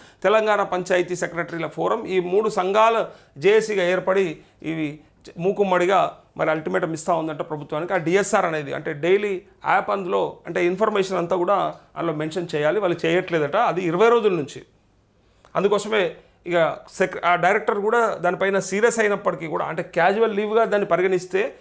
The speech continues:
ఇక మేము ఊరుకోమని చెప్పేసి వాళ్ళు అంటా ఉన్నారు. So మూకుమ్మడిగా సెలవులు పెడతారట. ప్రభుత్వ ఉద్యోగస్తులని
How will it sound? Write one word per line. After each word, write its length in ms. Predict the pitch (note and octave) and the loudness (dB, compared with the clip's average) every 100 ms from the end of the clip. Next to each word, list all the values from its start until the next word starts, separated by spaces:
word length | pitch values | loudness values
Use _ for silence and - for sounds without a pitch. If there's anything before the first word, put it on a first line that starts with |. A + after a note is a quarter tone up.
| _ - | _ -4
ఇక 100 | F3+ | 0
మేము 300 | F#3 F#3 F3+ | 0 2 2
ఊరుకోమని 420 | G#3+ G#3 G3+ F3 | 4 2 0 -2
చెప్పేసి 280 | E3 F#3 F3 | -2 -4 -2
వాళ్ళు 120 | D3 | -2
అంటా 220 | D3 E3+ | -2 0
ఉన్నారు. 360 | E3 D#3 A3 D4 - _ | 0 -2 -6 -10 -18 _
So 40 | D#3 | -2
మూకుమ్మడిగా 460 | E3+ F#3 F3+ E3+ | 0 2 2 2
సెలవులు 320 | G3 E3+ F3 F3 | 2 2 4 4
పెడతారట. 380 | D3+ D3 B2 - _ _ _ _ _ _ _ _ _ _ _ _ _ _ _ _ _ _ _ - - | 2 0 -6 -12 _ _ _ _ _ _ _ _ _ _ _ _ _ _ _ _ _ _ _ -10 -2
ప్రభుత్వ 380 | F#3+ A3 A#3+ | 0 0 2
ఉద్యోగస్తులని 920 | A#3 F#3 F#3 G#3+ F#3+ - E3+ E3+ B3+ | 2 4 4 4 2 -2 0 0 0